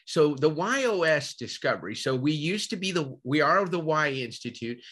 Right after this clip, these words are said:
and we used to only have the Y assessment. In, in two thousand twenty-one, we invested to create the Y O S discovery. So this is your Y operating system. And utilizing the nine Ys, we figure out your why, why you do what you do,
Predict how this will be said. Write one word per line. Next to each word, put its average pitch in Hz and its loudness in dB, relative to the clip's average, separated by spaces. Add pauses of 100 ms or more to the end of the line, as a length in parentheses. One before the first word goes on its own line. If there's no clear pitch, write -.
(220)
and 139 -2
we 139 -2
used 170 -4
to 190 0
only 156 -2
have 131 -2
the 123 -2
Y 113 -4
assessment. 98 -8
In, 123 -6
in 123 -6
two 185 -8
thousand 180 -2
twenty-one, 131 -4
we 127 -4
invested 127 -2
to 123 -12
create 120 -2
the 120 -2
Y 117 -2
O 117 -2
S 113 -2
discovery. - -12 (340)
So 127 -2
this 156 0
is 170 -2
your 147 0
Y 127 -4
operating 110 -6
system. 101 -10 (320)
And 131 0
utilizing 165 0
the 131 -2
nine 123 -2
Ys, 123 -2
we 131 -6
figure 165 -4
out 143 0
your 120 -4
why, 104 -6
why 131 -4
you 180 -4
do 139 0
what 127 -2
you 143 -4
do, 113 -8